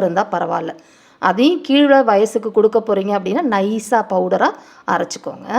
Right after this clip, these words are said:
இப்போ இந்த அரைச்சது வந்து கொஞ்சம் சூடா இருக்கிற மாதிரி இருக்கும், அதனால திரும்ப அந்த தட்டுக்கு மாத்தி நல்லா பரவலா கொஞ்ச நேரம் ஆற விடுங்க. ஆறுனதுக்கு அப்புறம் டைட்டான பாக்ஸ்ல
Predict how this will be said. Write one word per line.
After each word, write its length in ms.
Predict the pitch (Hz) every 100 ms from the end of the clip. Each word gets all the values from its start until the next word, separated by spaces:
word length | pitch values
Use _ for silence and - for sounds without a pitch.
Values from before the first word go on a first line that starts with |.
| 392 - _ _ _ 247
இப்போ 100 | 240 285
இந்த 140 | 269 247
அரைச்சது 420 | 285 320 349 302 247
வந்து 180 | 240 320 330
கொஞ்சம் 260 | 254 254 285
சூடா 320 | - 262 269 247
இருக்கிற 260 | 196 190 180 180
மாதிரி 240 | 175 185 180
இருக்கும், 260 | 180 - 202
அதனால 280 | 190 190 233 285 269
திரும்ப 260 | 277 262
அந்த 120 | 208 190
தட்டுக்கு 320 | 190 208 196 190
மாத்தி 360 | 180 180 185 302 427 - _ -
நல்லா 220 | 208 247 254 196
பரவலா 460 | 196 214 214 233 302 240
கொஞ்ச 260 | 226 208 190
நேரம் 220 | 208 202 165 185
ஆற 80 | 196 175
விடுங்க. 220 | 165 175 _ _ _ - 202
ஆறுனதுக்கு 480 | 247 285 285 254 262
அப்புறம் 240 | 262 320 -
டைட்டான 520 | 208 208 208 233 240 226
பாக்ஸ்ல 360 | 202 190 -